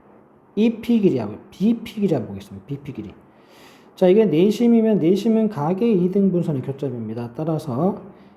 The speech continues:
에이비 대 에이씨의 길이 B가 비피 대 피씨의 길이 B가 돼야 돼요. 자, 오 대 구가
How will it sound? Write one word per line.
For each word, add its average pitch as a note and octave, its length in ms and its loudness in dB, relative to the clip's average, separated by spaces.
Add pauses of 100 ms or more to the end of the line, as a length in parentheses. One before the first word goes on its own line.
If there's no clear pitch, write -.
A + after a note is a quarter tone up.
(160)
에이비 C#3 500 0
대 G3+ 280 2
에이씨의 D#3 640 0
길이 C3 200 -6
B가 D3 440 -4 (640)
비피 - 460 -4
대 D#3+ 400 -2 (100)
피씨의 F#3 540 -2
길이 C3 180 -6
B가 A2 180 -10
돼야 B2 220 -8
돼요. F#2 180 -18 (2250)
자, - 260 -6
오 E3 220 4
대 G#3+ 180 6
구가 D#3+ 540 -4